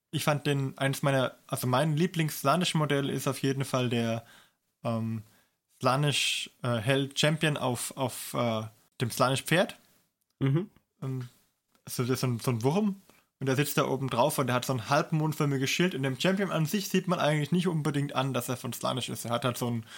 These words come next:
Speaker 1: Hoplitenhelm auf mit diesem Kamm. Und ansonsten hat er keine, nicht irgendwelche Chaos-Schädel oder sonstige Verzierungen, sondern einfach nur eine, eine Rüstung an und ein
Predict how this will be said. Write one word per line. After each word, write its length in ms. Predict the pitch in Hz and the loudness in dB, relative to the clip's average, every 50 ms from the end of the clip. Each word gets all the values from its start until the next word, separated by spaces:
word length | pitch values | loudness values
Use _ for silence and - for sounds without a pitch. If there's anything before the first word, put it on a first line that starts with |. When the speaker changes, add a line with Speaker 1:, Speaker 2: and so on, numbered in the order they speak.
| - - _ - | -20 -8 _ -4
Speaker 1:
Hoplitenhelm 680 | 135 - 147 175 214 214 - 208 180 196 202 208 202 196 | -2 0 2 0 0 2 2 2 2 4 2 2 2 0
auf 380 | 202 202 233 240 - - - - | 0 0 -2 -2 -6 -10 -10 -8
mit 160 | 156 135 131 | -6 -6 -4
diesem 360 | 139 127 135 131 120 123 - - _ _ _ _ | -4 -6 -4 -6 -6 -6 -8 -12 _ _ _ _
Kamm. 300 | - - 170 202 220 226 - - - - - - _ _ _ _ | 0 2 2 2 0 -2 -6 -12 -20 -20 -20 -20 _ _ _ _
Und 200 | - 147 151 - | -4 -4 -2 -2
ansonsten 380 | 147 139 151 160 156 - 170 160 | -2 0 0 -2 -2 0 0 0
hat 100 | 151 135 | 2 2
er 80 | 143 | 2
keine, 380 | - - 139 139 139 139 135 127 - - - - - _ - | 2 2 2 4 2 0 -2 -4 -6 -14 -20 -20 -20 _ -2
nicht 240 | 151 156 - - 160 | 0 0 0 2 2
irgendwelche 340 | 160 147 139 139 139 139 | 2 2 2 2 2 0
Chaos-Schädel 1000 | 131 - - 139 139 147 151 147 - - - 156 139 143 147 147 139 139 135 - | 0 0 0 2 4 4 4 2 2 0 2 2 2 4 4 2 2 2 2 2
oder 180 | - 131 127 127 | 0 0 -2 0
sonstige 320 | - 147 151 - 170 151 | 0 -2 0 0 -2 -2
Verzierungen, 420 | - 147 143 - 160 156 151 151 143 | -2 -4 -4 0 0 0 2 0 0
sondern 240 | - 143 135 135 - | 0 0 0 0 0
einfach 320 | - 147 165 160 165 147 | 0 0 0 0 0 0
nur 180 | 151 151 151 147 | 0 0 0 0
eine, 160 | 143 135 131 131 | 0 0 -2 -4
eine 160 | - - 135 | -4 -2 0
Rüstung 320 | 190 220 - - - 202 - | 0 0 0 -2 -4 -2 0
an 240 | 196 196 196 190 196 - - - - - _ _ _ | 2 2 2 0 -2 -6 -16 -20 -20 -20 _ _ _
und 220 | - 139 139 - | -4 -4 -4 -4
ein 640 | 143 135 131 131 131 127 127 127 127 127 127 127 | -4 -4 -4 -4 -4 -4 -4 -4 -6 -6 -8 -10